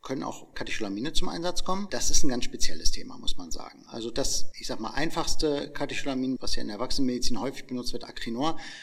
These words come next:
das eignet sich nicht für Kinder so bis zum Kleinkindesalter, weil es einfach total Tachykard macht und aber auch wenig am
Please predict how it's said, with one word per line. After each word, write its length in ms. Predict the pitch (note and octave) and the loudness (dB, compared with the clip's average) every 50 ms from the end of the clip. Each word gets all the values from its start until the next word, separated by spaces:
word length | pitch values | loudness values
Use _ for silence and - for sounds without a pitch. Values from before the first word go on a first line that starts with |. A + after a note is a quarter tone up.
| - - _ - | -20 -20 _ -2
das 320 | - B2+ - - - - - - - | 2 6 6 6 6 4 2 -6 -6
eignet 380 | - B2+ C#3+ C#3 C#3+ C#3 - - | -2 0 0 0 0 2 4 4
sich 180 | B2 A#2+ - | 4 4 4
nicht 160 | B2+ A2 - - | 2 2 0 -2
für 120 | A#2 G#2 | -2 -6
Kinder 300 | - - B2+ A#2+ A2+ G#2+ | -8 -10 -8 -8 -8 -8
so 180 | G2+ G#2+ G#2+ G2+ | -8 -10 -10 -10
bis 240 | - B2+ - - | -2 0 0 2
zum 120 | - A2 F#2+ | 2 2 2
Kleinkindesalter, 920 | - G#2 G#2+ B2 B2+ - - G#2+ G2+ F#2+ - - G2+ G2 - - C#3 - - - - - - - - _ | 0 0 -2 -4 -6 -6 -6 0 2 4 6 6 4 4 0 -4 -4 -6 -8 -14 -18 -20 -20 -20 -14 _
weil 120 | - A#2 A#2 | -8 0 2
es 80 | - | 2
einfach 300 | - B2+ A#2+ - A#2 - | 2 2 0 -4 -10 -12
total 500 | - - - A2+ - - A2+ A#2 B2 C3 | -12 -12 -8 2 4 4 4 4 2 4
Tachykard 600 | C3 - A#2+ - - A2 - - A2+ A#2+ C3 - - | 4 4 4 4 2 -4 -8 -8 -6 -6 -8 -8 -8
macht 260 | C3+ C3 - - - | -8 -8 -8 -12 -14
und 160 | - - - | -14 -14 -14
aber 160 | - A2+ G2 | -14 -14 -14
auch 140 | - - - | -14 -14 -12
wenig 340 | A2+ A2 A#2 A2+ A2+ - G2 | -12 -12 -10 -10 -10 -10 -10
am 380 | F#2+ F#2+ F#2+ F#2+ F#2 - - | -12 -12 -12 -14 -14 -16 -18